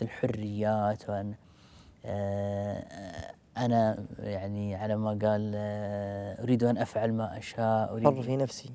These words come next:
Speaker 1: يعني هذه الحرية الآن وتقييدها بجانب الأخلاق. آه، يعني إذا أردنا أن، آه، نتناولها يعني م-، من جانب، آه، آه، أن الحرية موجودة،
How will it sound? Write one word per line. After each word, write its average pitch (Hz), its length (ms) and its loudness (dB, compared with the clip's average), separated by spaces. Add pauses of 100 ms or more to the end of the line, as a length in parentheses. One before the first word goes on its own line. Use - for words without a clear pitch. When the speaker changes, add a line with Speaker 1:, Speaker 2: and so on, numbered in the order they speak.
(140)
Speaker 1:
يعني 147 640 8
هذه 202 220 12
الحرية 160 840 10
الآن 156 340 6 (540)
وتقييدها 123 1300 10
بجانب 131 460 12
الأخلاق. 104 540 4 (140)
آه، 110 380 -4 (140)
يعني 190 420 6
إذا 214 160 12
أردنا 202 220 12
أن، 185 140 10 (500)
آه، 120 180 2
نتناولها 165 640 12
يعني 147 400 12
م-، 139 200 8 (120)
من 175 260 12
جانب، 220 440 12 (600)
آه، 123 680 10 (220)
آه، 120 540 -2 (100)
أن 165 540 10 (600)
الحرية 190 760 12
موجودة، 233 600 12